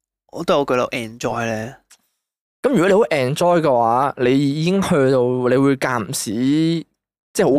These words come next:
Speaker 2: 驚，會唔會突然間有嘢做殺到埋你嗰種就唔係 enjoy 㗎啦嘛。
Speaker 1: 啊。我唔知啊，但係因為佢話佢拖吖嘛。嗱，佢，佢話點解佢話佢自己拖延症咧？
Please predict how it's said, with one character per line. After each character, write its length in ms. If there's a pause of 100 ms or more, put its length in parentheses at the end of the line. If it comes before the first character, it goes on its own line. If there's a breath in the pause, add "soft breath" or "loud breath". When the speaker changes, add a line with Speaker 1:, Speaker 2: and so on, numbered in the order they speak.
Speaker 2:
驚， 460
會 80
唔 60
會 80
突 80
然 100
間 120
有 100
嘢 140
做 140
殺 200
到 120
埋 240
你 80
嗰 140
種 160
就 140
唔 180
係 260
enjoy 280
㗎 60
啦 60
嘛。 120
Speaker 1:
啊。 80
我 60
唔 120
知 180
啊， 80
但 120
係 40
因 60
為 80
佢 160
話 180
佢 60
拖 380
吖 20
嘛。 340
嗱， 140
佢， 140
佢 220
話 100
點 100
解 60
佢 100
話 100
佢 40
自 60
己 120
拖 160
延 120
症 160
咧？ 220